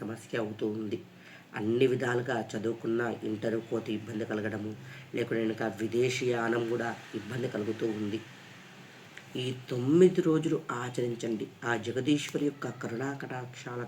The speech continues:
ద్వారా మీకు అన్ని విధాలుగా మంచి జరుగుతూ ఉంది. ఎవరికైనా కనుక ఎలా ఆచరించాలి, నేను ఒక రెండు రోజుల ముందు వీడియో చేసి మరీ అప్‌లోడ్ చేస్తాను. అంతేకాకుండా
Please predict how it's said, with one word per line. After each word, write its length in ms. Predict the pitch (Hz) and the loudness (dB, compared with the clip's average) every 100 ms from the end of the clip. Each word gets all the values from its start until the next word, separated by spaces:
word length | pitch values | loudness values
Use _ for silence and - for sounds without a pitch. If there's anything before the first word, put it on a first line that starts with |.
| - | -8
ద్వారా 340 | 107 110 107 127 107 101 - - - - - 127 | -4 -2 0 0 -2 -6 -14 -18 -18 -14 0 4
మీకు 260 | 127 127 120 | 4 2 0
అన్ని 260 | 127 180 185 | 8 8 10
విధాలుగా 420 | 165 156 143 160 160 104 104 | 6 6 4 2 -2 -4 -4
మంచి 280 | 120 131 190 143 | -4 0 0 2
జరుగుతూ 380 | 135 131 135 131 110 | 4 4 2 0 0
ఉంది. 200 | 107 - - - - - - - - - - - - - - - - 113 | -2 -2 -6 -18 -20 -20 -20 -20 -20 -20 -18 -18 -18 -18 -18 -16 -4 -2
ఎవరికైనా 420 | 113 107 113 110 110 | 0 0 0 0 0
కనుక 200 | 110 131 147 - - - - 113 | -2 -2 -4 -8 -12 -12 -6 0
ఎలా 140 | 113 113 - | 2 2 2
ఆచరించాలి, 840 | 110 110 113 110 110 117 110 113 143 - - - - | 2 2 0 0 0 0 2 2 -2 -6 -16 -10 -4
నేను 140 | 117 | -2
ఒక 100 | 117 110 | 0 0
రెండు 180 | 110 113 | 0 2
రోజుల 140 | 113 107 | 2 0
ముందు 260 | 110 120 160 165 - 123 107 | 0 0 0 -2 -6 -8 -2
వీడియో 320 | 113 117 123 120 | 0 2 0 0
చేసి 220 | 120 113 117 | -2 0 -2
మరీ 120 | 120 | -2
అప్‌లోడ్ 320 | 107 - 117 104 | -4 -2 -2 -2
చేస్తాను. 440 | 107 - 113 110 143 - - - - - - - - 123 | -4 -2 0 2 0 -4 -16 -18 -16 -16 -18 -20 -10 -2
అంతేకాకుండా 760 | 113 120 110 110 110 113 117 | 0 2 4 2 2 0 0